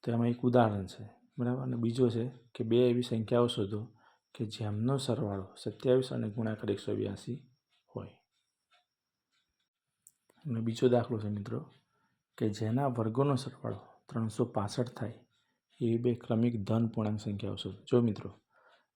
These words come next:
આ ત્રણ દાખલા છે, એક પહેલું ઉદાહરણ છે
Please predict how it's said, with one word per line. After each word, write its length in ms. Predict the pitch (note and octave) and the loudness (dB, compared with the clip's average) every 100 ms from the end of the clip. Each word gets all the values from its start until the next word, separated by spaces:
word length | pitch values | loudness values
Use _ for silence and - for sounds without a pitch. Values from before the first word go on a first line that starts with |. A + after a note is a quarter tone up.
| - | -10
આ 40 | B2 | -10
ત્રણ 440 | - - C#3+ C#3 | -6 4 8 8
દાખલા 360 | A#2+ G#2 G#2 G2 | 6 4 -4 -6
છે, 340 | G2+ - - | -12 -6 -2
એક 160 | A#2+ - | -2 2
પહેલું 260 | A#2+ A#2 | 4 4
ઉદાહરણ 420 | A2+ A2+ B2 B2+ A#2+ | 4 4 4 2 0
છે 240 | B2+ | -2